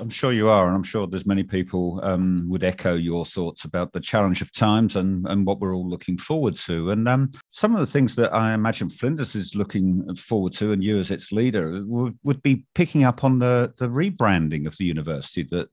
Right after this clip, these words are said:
was, was undertaken under, under your leadership. And you rebranded to present yourself to your markets and your external community with a, with a call to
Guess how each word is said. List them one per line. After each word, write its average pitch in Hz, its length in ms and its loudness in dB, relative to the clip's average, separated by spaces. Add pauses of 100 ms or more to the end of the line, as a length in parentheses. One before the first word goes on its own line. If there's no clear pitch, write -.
(120)
was, 85 400 -8
was 90 160 -6
undertaken 82 540 -4
under, 80 520 -4
under 82 200 -4
your 80 180 -4
leadership. 76 580 -8 (640)
And 147 100 4
you 143 80 6
rebranded 143 720 2 (240)
to 135 100 -4
present 123 400 0
yourself 95 680 -4
to 98 100 -4
your 87 240 -2
markets 90 600 -2
and 87 480 0
your 87 360 -2
external 87 420 0
community 113 880 -2
with 117 180 4
a, 120 320 2
with 127 140 -2
a 131 40 0
call 127 360 0
to 120 280 -2